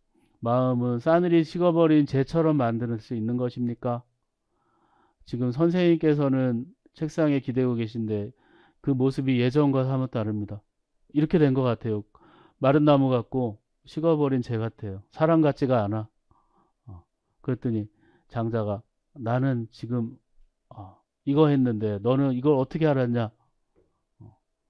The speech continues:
제자가 더 대단하네요. 그쵸? 어떻게 알아봤어? 그러니까 어떻게 보면 영혼이 그냥 나가버린 건데, 그쵸? 나, 나를 잃어버린 거예요. 상아. 그쵸? 우리 불교에 가면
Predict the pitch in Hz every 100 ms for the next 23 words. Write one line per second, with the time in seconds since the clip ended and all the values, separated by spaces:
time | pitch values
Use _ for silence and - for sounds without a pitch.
0 | _ - 117 127 120 113 110 117 123 113
1 | 98 95 95 - 143 - _ _ 120 -
2 | 139 107 101 92 - _ _ _ _ _
3 | _ _ _ 131 113 - _ _ _ _
4 | _ _ _ _ _ _ _ _ _ 139
5 | - 196 185 175 135 147 180 180 147 143
6 | 143 131 - _ 135 143 175 160 139 127
7 | 107 104 98 95 92 95 _ _ _ 120
8 | 151 _ _ _ _ 113 117 127 143 _
9 | - 120 127 139 143 120 139 127 110 101
10 | 98 90 90 90 - 156 147 151 - 131
11 | - _ _ _ _ _ _ _ _ 113
12 | - 107 113 - 147 151 180 170 160 143
13 | 139 127